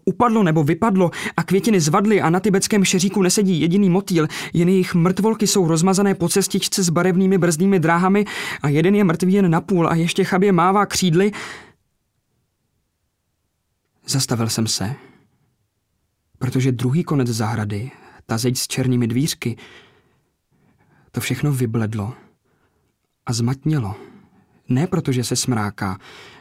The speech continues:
vždyť ještě nejspíš nejsou čtyři, ani kvůli mlze. Zvednu hlavu, obloha je pořád modravá, stejně jako předtím.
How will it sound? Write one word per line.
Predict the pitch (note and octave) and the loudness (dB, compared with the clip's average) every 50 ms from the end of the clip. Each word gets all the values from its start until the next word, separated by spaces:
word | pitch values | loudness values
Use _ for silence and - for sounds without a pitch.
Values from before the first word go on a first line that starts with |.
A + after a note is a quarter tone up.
| _ _ | _ _
vždyť | B2 A#2+ A2+ A#2 G#2 - | -8 -4 -4 -4 -2 -4
ještě | B2 - - C3 | -4 -4 -2 -2
nejspíš | B2 A#2+ A#2+ - - C#3 C3 | -2 -2 -2 -2 -4 -4 -4
nejsou | C3+ B2+ A#2+ - B2+ A#2+ | -2 -2 -2 -2 -4 -4
čtyři, | - - - D3 C#3 C3+ A2+ G#2 - - - - - - - - - | -4 -4 -4 -2 -2 -2 -4 -6 -8 -16 -20 -20 -20 -20 -20 -12 -4
ani | - D3 F3+ F#3 | -2 0 0 0
kvůli | - D#3 C#3 B2 | 0 0 0 2
mlze. | A2+ A2+ A2+ G#2 G#2+ A2 G2 G2+ - - - - _ _ _ _ _ _ _ _ _ _ _ _ | 2 0 -2 -2 -4 -6 -8 -8 -12 -18 -20 -20 _ _ _ _ _ _ _ _ _ _ _ _
Zvednu | - B2 A#2 A2+ A#2 A#2+ | -10 -6 -4 -2 -2 -2
hlavu, | G#2+ G#2+ A2+ A2+ A2+ A#2+ B2+ C#3+ D#3+ - - - - - - - _ _ _ _ _ | -2 -2 -2 -4 -2 -2 -2 -2 -4 -6 -12 -20 -20 -20 -20 -20 _ _ _ _ _
obloha | - B2+ A#2 B2 A#2+ A2+ A#2+ | -6 -4 -2 -2 -2 -2 -2
je | A#2+ B2 | -4 -4
pořád | A#2+ - _ - B2 A#2 B2 B2+ B2+ C3 | -6 -6 _ -4 -4 -2 -2 -2 -2 -2
modravá, | C3 C3+ C3+ D3+ E3+ E3+ D3 C3 A#2 | -2 0 0 0 -2 -2 -2 -2 -4
stejně | - - - A2 A2 A2 | -4 -4 -4 -4 -2 -4
jako | A2 - - | -4 -6 -8
předtím. | G#2+ - - D3+ - - - - G#2+ G2+ A2 | -8 -8 -8 -8 -10 -8 -8 -6 -6 -6 -8